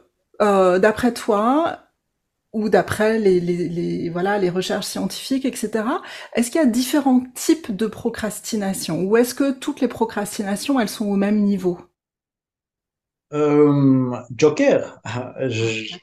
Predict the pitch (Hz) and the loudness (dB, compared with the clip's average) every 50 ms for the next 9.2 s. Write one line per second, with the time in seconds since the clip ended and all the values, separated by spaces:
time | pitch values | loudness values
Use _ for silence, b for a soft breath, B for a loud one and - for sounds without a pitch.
0 | - - 151 190 208 - - 202 170 165 185 190 185 165 156 147 - - 202 254 | 2 4 4 4 4 4 4 4 6 6 6 6 6 4 2 0 -4 -4 -2 0
1 | 269 269 269 - b b b 202 _ _ _ 220 147 151 151 151 151 151 151 147 | 0 -2 -2 -6 b b b -20 _ _ _ -8 -4 0 2 2 2 2 2 2
2 | 147 143 139 131 135 139 135 131 120 147 147 156 165 165 175 185 208 208 202 226 | 0 0 0 0 0 0 -2 0 0 0 2 2 2 0 0 0 0 0 -2 -2
3 | 262 240 160 - 135 - - 151 147 - 151 151 180 180 180 - - - 208 214 | -2 -2 -2 -4 -6 -10 -10 -8 -6 -6 -4 -2 -2 -4 -4 -6 -12 -6 -4 -2
4 | 185 175 160 - - 143 139 139 135 135 131 135 151 170 196 202 196 185 170 160 | 0 0 0 0 0 2 4 6 6 6 6 4 2 2 0 0 0 0 -2 -2
5 | 151 151 147 143 143 - - 185 220 247 247 240 - - - 226 208 b b b | 0 -2 -2 -2 -4 -6 -6 -4 -4 -2 -2 -2 -2 -2 -4 -8 -8 b b b
6 | b b b _ _ _ _ 147 151 151 151 147 - - - 135 139 135 143 156 | b b b _ _ _ _ 0 2 2 2 2 0 -6 -10 -6 -2 4 4 4
7 | 143 127 131 147 156 151 151 156 170 180 180 180 202 185 185 180 180 - - - | 4 4 2 2 4 4 4 6 4 4 4 2 0 2 2 2 0 0 -2 0
8 | 196 202 185 156 143 - - - 170 - 170 170 165 160 156 147 135 127 120 117 | 2 4 4 2 0 -2 -6 -8 -4 0 2 4 6 6 4 4 2 -2 -4 -6
9 | 113 117 - | -6 -8 -14